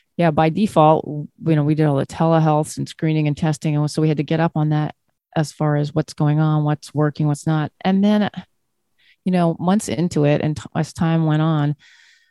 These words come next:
like, why aren't we allowed, you know, why aren't we allowed to be actually proactive in getting, talking to patients about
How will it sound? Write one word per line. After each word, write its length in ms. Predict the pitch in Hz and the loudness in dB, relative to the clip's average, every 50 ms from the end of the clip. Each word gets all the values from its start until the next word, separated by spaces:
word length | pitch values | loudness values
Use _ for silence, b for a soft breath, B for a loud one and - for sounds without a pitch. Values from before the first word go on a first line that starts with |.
| b b _ - | b b _ -4
like, 160 | 180 170 160 - | -2 -2 -2 -4
why 500 | 196 190 196 208 175 170 175 185 196 208 | -8 -10 -8 -6 -4 -2 0 0 2 2
aren't 160 | 220 233 240 | 0 0 0
we 140 | 226 220 214 202 | 0 2 2 2
allowed, 440 | 190 175 170 165 160 165 170 170 - - | 2 2 2 2 2 0 0 -2 -4 -4
you 80 | - 165 | 0 0
know, 140 | 143 127 123 - _ _ _ - | 0 0 -2 -6 _ _ _ -6
why 260 | - 156 156 165 180 | -4 0 2 2 2
aren't 200 | 196 208 220 233 | 2 2 2 2
we 120 | 233 220 202 | 2 4 4
allowed 320 | 190 180 175 175 185 - | 4 2 2 0 -2 -2
to 80 | - 175 | -2 -4
be 240 | 156 156 156 156 - | -2 0 0 0 0
actually 460 | - 147 165 - - 156 151 147 - _ - | -2 -4 -6 -4 -2 -2 -2 -2 -2 _ -12
proactive 640 | - - 165 160 147 143 151 165 - - 120 113 - | -2 0 2 2 2 0 -2 -6 -6 -6 -8 -6 -6
in 200 | 113 85 127 - _ _ _ _ _ _ _ _ | -6 -6 -8 -10 _ _ _ _ _ _ _ _
getting, 260 | - 151 147 151 - _ _ _ _ _ _ - | -8 -4 -4 -4 -6 _ _ _ _ _ _ -6
talking 300 | - 143 170 - - 143 | -2 -2 -2 -2 -2 -4
to 60 | 135 | -4
patients 400 | - 175 - - - - - - | -4 -6 -8 -8 -10 -10 -6 -4
about 240 | 151 139 143 147 | -2 0 0 -2